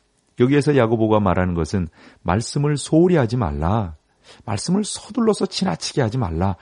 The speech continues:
하는 겁니다. 그러니까 듣기만 하고 행하지 않는 사람에게 있어서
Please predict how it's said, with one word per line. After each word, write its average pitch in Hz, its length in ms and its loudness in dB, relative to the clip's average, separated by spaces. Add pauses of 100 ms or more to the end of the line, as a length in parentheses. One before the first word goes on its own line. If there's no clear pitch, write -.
하는 123 160 -2
겁니다. 92 400 -10
그러니까 151 600 0 (320)
듣기만 139 560 0
하고 127 380 4 (160)
행하지 170 380 2
않는 131 200 0
사람에게 101 460 -2
있어서 90 520 -2